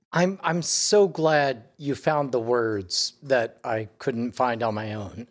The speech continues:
It, it's, it's, um, everything about Hawkeye, uh, improved episode over episode. But with a runway of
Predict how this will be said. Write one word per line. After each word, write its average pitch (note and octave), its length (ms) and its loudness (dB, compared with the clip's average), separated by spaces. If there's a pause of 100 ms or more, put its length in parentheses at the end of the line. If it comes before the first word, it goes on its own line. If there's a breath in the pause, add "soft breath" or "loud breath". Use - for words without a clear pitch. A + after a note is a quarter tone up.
It, E3+ 220 0
it's, E3 380 0
it's, F3 300 0
um, C#3+ 340 2 (480 soft breath)
everything G#3+ 460 0
about C#3+ 480 0
Hawkeye, A2+ 840 0 (1400)
uh, C3+ 460 0 (840)
improved C#3 920 0 (120)
episode D3+ 600 0 (200)
over B2+ 280 0
episode. A2+ 600 -4 (720 soft breath)
But C#3+ 360 0
with C#3+ 220 -2
a D3 40 -6
runway C#3+ 720 0
of B2+ 140 -8